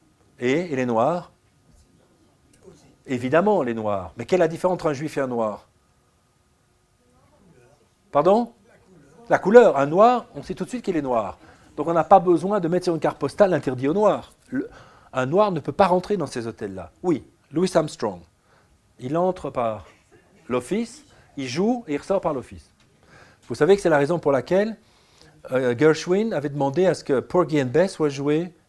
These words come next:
uniquement par des Noirs, et ce qui fait qu'on a dû attendre les années cinquante pour que ça se joue à Carnegie Hall. Parce qu'on, on pouvait, un Noir ne pouvait pas jouer à Carnegie Hall aussi.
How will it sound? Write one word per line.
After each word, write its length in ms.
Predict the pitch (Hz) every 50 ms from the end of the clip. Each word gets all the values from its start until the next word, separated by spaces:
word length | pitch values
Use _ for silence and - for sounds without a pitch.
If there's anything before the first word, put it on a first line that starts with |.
| _ _
uniquement 340 | 175 170 180 170 - 180 165
par 160 | - 156 143
des 100 | 131 127
Noirs, 440 | 123 120 120 123 139 170 196 202 -
et 60 | 123
ce 120 | 117 - -
qui 100 | - 123
fait 100 | - 175
qu'on 160 | 180 160 151
a 60 | 143
dû 100 | 135 147
attendre 540 | 139 131 - 135 127 120 117 110 - - - - - - - - - _ _ -
les 180 | 143 131 135
années 140 | 147 147 143
cinquante 400 | - - 127 123 - 170 190 190
pour 120 | - 147 -
que 60 | -
ça 100 | 143 123
se 40 | 123
joue 100 | 147 160
à 80 | 143
Carnegie 360 | - 156 143 139 127 120 117
Hall. 260 | 110 104 98 92 82 80 _ _ _ _ _ _ _ _ _ - - - - 175 _ _ _ _ _
Parce 160 | 120 110 -
qu'on, 200 | - 139 139 135 - -
on 100 | 120 110
pouvait, 240 | - - 151 147 -
un 140 | 127 120 117
Noir 320 | 127 151 185 202 208 180
ne 100 | 143 120
pouvait 300 | 107 - - 127 123 127
pas 160 | - 202 185
jouer 200 | 151 143 147 139
à 40 | 120
Carnegie 340 | - - 123 113 104 98 104
Hall 220 | 101 110 107 101 95
aussi. 280 | 92 - - - 90